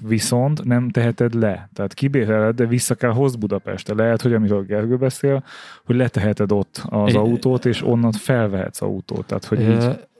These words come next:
Speaker 2: igen, mert azt, ugye én ezt a napi díjas konstrukciót, ezt megnéztem, mert valamikor beszéltünk róla, hogy nem opció-e, hogy amikor autó kell, akkor egy ilyen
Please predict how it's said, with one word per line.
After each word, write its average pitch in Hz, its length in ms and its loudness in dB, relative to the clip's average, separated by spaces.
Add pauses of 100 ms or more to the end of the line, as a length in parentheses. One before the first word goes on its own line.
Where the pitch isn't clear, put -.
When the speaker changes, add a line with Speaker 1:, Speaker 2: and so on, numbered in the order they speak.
(180)
Speaker 2:
igen, 151 320 0
mert 117 180 2
azt, 131 180 0
ugye 123 360 2
én 127 180 2
ezt 127 200 0
a - 20 4
napi 120 260 0
díjas 117 400 0
konstrukciót, 120 720 -2
ezt 123 140 -2
megnéztem, 113 540 -2
mert 107 360 -2 (340)
valamikor 117 500 2
beszéltünk 110 560 0
róla, 113 180 2
hogy 110 120 2
nem 107 160 0
opció-e, 107 680 2
hogy 107 240 0
amikor 113 380 0
autó 107 360 0
kell, 113 240 0
akkor 110 260 0
egy 107 180 -2
ilyen 113 280 -2